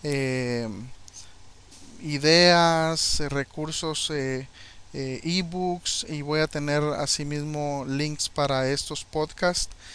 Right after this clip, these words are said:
eh, para que usted pueda obtener toda esta información y recursos muy importantes acerca de negocios. Entonces, eh, le invito a que me visite en, en mi página w w w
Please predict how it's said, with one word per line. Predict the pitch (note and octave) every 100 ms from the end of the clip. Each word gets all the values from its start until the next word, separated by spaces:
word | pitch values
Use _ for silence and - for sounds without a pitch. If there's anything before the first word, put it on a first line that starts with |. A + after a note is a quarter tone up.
| - -
eh, | - C#3 C#3
para | - C#3 C3+
que | - C#3 C3
usted | B2+ D3
pueda | C#3 D3 D3
obtener | C#3+ - C3 C3+
toda | - D3 C#3+
esta | -
información | D3+ D#3 D3 C#3 - D#3 F#3 G#3 - - - -
y | E3+
recursos | D3+ D#3 D3+ D#3
muy | D#3 D#3
importantes | D#3 D#3 C#3+ D3 D3 - D#3 -
acerca | C#3+ - C#3+ - D3+
de | C3+
negocios. | C3 C#3+ F#3 - D#3 - - - - - -
Entonces, | D3+ C3+ - D3 D#3 - -
eh, | D3 C#3
le | C#3+
invito | C#3+ D3 - C4 G3+ F#3+
a | D3
que | D3 C3+ C3 B2+
me | C#3
visite | C3+ C3 F3 F3+ A3 G3+
en, | - D3+ C#3 C3
en | B2+ C3+
mi | C#3
página | D#3+ E3 A#3 A#3
w | G3+ D#3 C3+ C3 D3+
w | F3+ F#3+ E3 D#3+
w | F3 G3+ G3+ F3 F#3